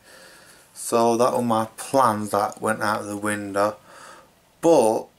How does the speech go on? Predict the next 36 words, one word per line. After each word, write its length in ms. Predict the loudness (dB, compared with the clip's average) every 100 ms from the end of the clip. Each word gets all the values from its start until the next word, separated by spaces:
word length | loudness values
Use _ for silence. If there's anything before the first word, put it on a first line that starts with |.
| _ _ _ _ _ _ 0
well, 160 | 0 2
as 100 | 0
you 100 | -2
can 220 | -2 -4
see 200 | -2 -2
from 260 | -2 -4 -4
the 200 | -8 -10 -4
camcorder, 680 | -2 -2 -6 -6 -6 -6 -6
it 120 | -4
started 360 | 0 2 0 -2
to 80 | -8
brighten 520 | -2 0 2 2 0
up 180 | 0 -4 -20 -20 _ -8
a 100 | -4
bit 320 | -2 -4 -4
'cause 220 | -4 -2
obviously 420 | -2 -4 -6 -6
I'm 140 | -4 -4
using 460 | -4 -2 -6 -6
the, 300 | -4 -4 -6 -10 -20 -20 -16 -2
well, 300 | 0 2 -2 -8
'cause 220 | -10 -6
the, 180 | -8 -8 -10
it's 120 | -4 -2
sunny 280 | 0 0
outside. 720 | -2 -2 -2 2 2 2 -2 -10 -20 -20 -20 -20 -20 -20 -20 -20 -20 _ _ -4
So 280 | 2 4
I'm 100 | 4
not 180 | 2 2
gonna 200 | 2 2 0
tell 420 | 0 2 4 4
you 200 | 4 4
what 340 | 4 2 2
it 80 | 0
is 340 | 0 0 -2 -8
yet. 960 | -2 2 2 2 0 -2 -2 -2 -2